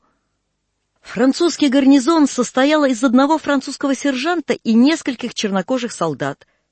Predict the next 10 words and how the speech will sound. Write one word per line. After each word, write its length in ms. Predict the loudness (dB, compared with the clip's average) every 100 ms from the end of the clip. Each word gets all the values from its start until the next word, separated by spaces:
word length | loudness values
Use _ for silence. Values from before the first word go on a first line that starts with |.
| _ _ _ -10
Но 180 | -8
там 320 | -6 -4 -4 -4
развевалось 640 | -6 -4 -4 -2 -4 -8
французское 680 | -10 -10 -8 -10 -12 -10 -8
знамя, 460 | -6 -6 -8 -12 -18 _ _ _ _ _
там 300 | 0 2 2
был 200 | 0 0
телеграф. 600 | -2 -2 0 0 0 -4 _ _ _ _ _ _ _ _ _ _ _ _
Телеграф 480 | -6 -2 0 0 -2
заработал. 720 | -4 -6 -4 -4 -6 -10